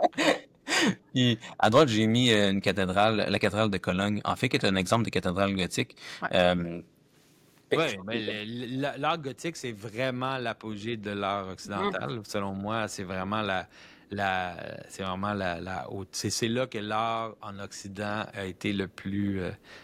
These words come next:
Speaker 3: il est le plus haut, là. Tu sais, puis toute ce-, toute cette imagerie-là, tu sais, il,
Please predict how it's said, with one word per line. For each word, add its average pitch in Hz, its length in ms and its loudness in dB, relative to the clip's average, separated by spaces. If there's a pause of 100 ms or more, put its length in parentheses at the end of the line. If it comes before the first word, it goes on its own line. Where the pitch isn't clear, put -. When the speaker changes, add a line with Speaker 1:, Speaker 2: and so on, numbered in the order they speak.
(360)
Speaker 3:
il 104 60 2
est 101 40 2
le 92 100 0
plus - 180 -4
haut, 107 300 -2
là. 135 100 -10 (140)
Tu 127 100 2
sais, 117 60 2
puis - 180 -12
toute - 240 -2
ce-, 98 300 -2
toute 131 160 -4
cette 107 180 -8
imagerie-là, 104 500 -2
tu 135 120 -4
sais, 127 40 -2
il, 110 280 -6